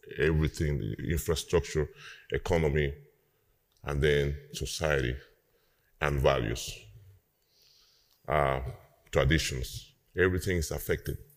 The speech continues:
Now, in a country that is, uh, it's an island and you don't have salt, in a country that was the first producer of sugar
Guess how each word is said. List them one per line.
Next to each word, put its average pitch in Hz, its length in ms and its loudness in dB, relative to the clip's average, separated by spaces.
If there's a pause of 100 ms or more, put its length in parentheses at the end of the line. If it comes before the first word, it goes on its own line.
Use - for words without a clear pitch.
(520)
Now, 80 220 2
in 78 100 2
a 71 40 0
country 101 400 0
that 76 280 4
is, 78 300 0
uh, 78 200 4
it's - 180 -2
an 73 120 4
island 85 380 6
and 73 120 0
you 76 120 4
don't 76 140 2
have 78 280 2 (1300)
salt, - 420 2 (1800)
in 73 100 -2
a 73 60 2
country 98 300 0
that 82 120 6
was 78 220 4
the 67 100 0
first - 600 -2 (300)
producer 80 520 2
of 73 160 6
sugar 80 400 6